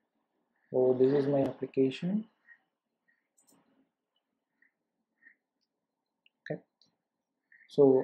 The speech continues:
uh, if I try to create a new instance, okay, what are the mandatory fields I need to give?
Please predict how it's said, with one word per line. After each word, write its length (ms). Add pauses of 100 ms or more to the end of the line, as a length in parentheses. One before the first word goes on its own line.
uh, 520
if 100
I 80
try 220
to 120 (160)
create 340 (760)
a 80
new 320
instance, 640 (340)
okay, 200 (840)
what 200
are 60
the 80
mandatory 640
fields 260
I 100
need 200
to 60
give? 220